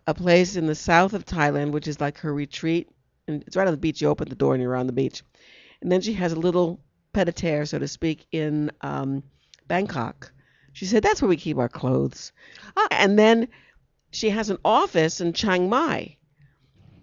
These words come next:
Speaker 1: where, and she stays with friends of ours. We have mutual friends. So she stays with friends of ours, runs her office. She's there maybe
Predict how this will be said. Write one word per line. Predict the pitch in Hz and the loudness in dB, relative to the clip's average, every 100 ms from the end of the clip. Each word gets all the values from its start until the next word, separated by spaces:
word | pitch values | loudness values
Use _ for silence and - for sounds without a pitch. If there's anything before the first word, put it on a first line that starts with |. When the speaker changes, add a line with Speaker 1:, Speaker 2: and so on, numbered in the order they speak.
| - - | -20 -8
Speaker 1:
where, | 170 180 175 | 0 2 2
and | 180 185 | 0 -4
she | 180 | -6
stays | 190 175 | -6 -6
with | 160 | -6
friends | 180 165 | -4 -4
of | 151 | -6
ours. | 131 - - - 185 - | -8 -10 -14 -18 -20 -12
We | 170 165 | -4 -4
have | 151 | -4
mutual | 160 165 | -4 -6
friends. | 143 151 139 | -8 -8 -8
So | 156 | -8
she | 156 | -8
stays | 175 196 | -4 -2
with | 233 - | -2 -4
friends | 175 165 | -4 -4
of | 156 | -2
ours, | 151 160 - _ _ _ _ | -2 -4 -10 _ _ _ _
runs | 185 214 214 | -2 0 2
her | 185 | 0
office. | 165 170 | 0 -6
She's | 170 165 | -12 -2
there | 180 170 | 0 2
maybe | 165 165 160 | 2 2 0